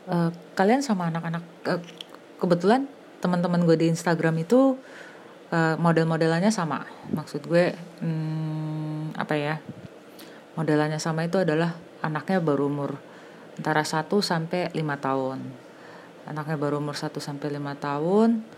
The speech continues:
habis itu umurannya hampir-hampir sama. Jadi ya, gue bisa tanyalah,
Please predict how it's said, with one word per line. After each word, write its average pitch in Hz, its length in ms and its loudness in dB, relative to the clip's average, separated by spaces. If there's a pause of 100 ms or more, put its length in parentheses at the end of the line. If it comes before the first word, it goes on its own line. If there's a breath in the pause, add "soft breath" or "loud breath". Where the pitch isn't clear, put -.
(420 loud breath)
habis 147 240 -6
itu 196 400 2 (160)
umurannya 156 480 0
hampir-hampir 147 480 -2
sama. 135 480 -6
Jadi 151 400 2
ya, 131 80 -4 (1200 loud breath)
gue 175 160 6
bisa 156 240 0
tanyalah, 143 560 -4